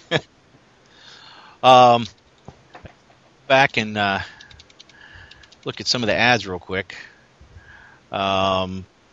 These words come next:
you know, we have the, I, I, you know, I always wanted to do these when I was a kid, the, the prizes or cash ones, where, you know, you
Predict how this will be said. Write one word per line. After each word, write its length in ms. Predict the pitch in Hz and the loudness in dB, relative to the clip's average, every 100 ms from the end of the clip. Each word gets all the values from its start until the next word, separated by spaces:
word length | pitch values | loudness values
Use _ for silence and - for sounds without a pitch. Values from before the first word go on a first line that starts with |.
| _ _ _ _ _ _ - - - _ _ _ _ - _ _ _ | _ _ _ _ _ _ -20 -20 -20 _ _ _ _ -20 _ _ _
you 80 | 101 | -6
know, 120 | 101 | -4
we 120 | 98 98 | -2 0
have 200 | 104 98 | 0 0
the, 220 | 98 95 | -6 -8
I, 140 | 107 - - - | -8 -2 -2 0
I, 40 | |
you 80 | 139 | 0
know, 100 | 151 | 0
I 200 | 143 113 | -2 0
always 260 | 127 139 113 | -2 -2 -4
wanted 220 | 131 110 | -6 -6
to 60 | 101 | -6
do 220 | 110 107 | -6 -6
these 240 | 95 87 | -6 -8
when 100 | 92 | -6
I 80 | 92 | -6
was 120 | 82 | -8
a 40 | 85 | -10
kid, 300 | - 95 78 | -6 -6 -6
the, 100 | 82 | -10
the 140 | 82 | -12
prizes 560 | - 92 95 95 98 90 | -6 0 0 0 -6 -8
or 240 | - 98 | -10 -10
cash 420 | - 98 101 98 | -2 0 0 -2
ones, 400 | 95 98 95 95 | -6 -8 -6 -8
where, 80 | 95 | -10
you 60 | 92 | -8
know, 200 | 92 92 | -6 -6
you 260 | 87 85 | -8 -14